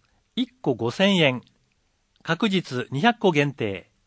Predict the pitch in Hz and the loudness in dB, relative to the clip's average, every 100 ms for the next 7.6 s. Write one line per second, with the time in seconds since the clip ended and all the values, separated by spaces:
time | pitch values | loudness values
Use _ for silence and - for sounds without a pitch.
0 | _ _ _ _ _ _ _ _ _ _ | _ _ _ _ _ _ _ _ _ _
1 | _ _ _ _ _ - 170 247 269 254 | _ _ _ _ _ -4 0 2 2 2
2 | 254 - 254 233 208 175 180 160 156 _ | 0 0 2 6 6 4 4 2 2 _
3 | - 127 151 - 254 254 214 202 - 165 | -6 -2 -2 0 2 4 2 0 0 2
4 | 131 107 _ _ _ _ _ _ _ _ | 2 -2 _ _ _ _ _ _ _ _
5 | _ _ _ _ _ _ _ _ _ _ | _ _ _ _ _ _ _ _ _ _
6 | 139 196 220 202 196 175 202 190 175 151 | -2 0 -2 0 0 0 0 2 2 2
7 | 196 - 170 139 143 135 | 0 0 -2 0 0 0